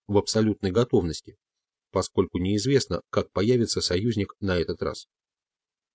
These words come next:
Я внимательно слушал, сидя возле каменного склона холма и прислонившись к нему спиной. Чувствовалось лёгкое онемение. Дон Хуан напомнил,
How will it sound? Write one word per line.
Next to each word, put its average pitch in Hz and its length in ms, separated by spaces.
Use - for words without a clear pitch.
Я 180 340
внимательно 117 580
слушал, - 480
сидя 87 360
возле 87 420
каменного 90 480
склона 87 340
холма 147 420
и - 160
прислонившись 98 800
к - 80
нему 90 220
спиной. - 420
Чувствовалось 143 640
лёгкое 110 400
онемение. 101 640
Дон 98 220
Хуан 95 360
напомнил, 95 600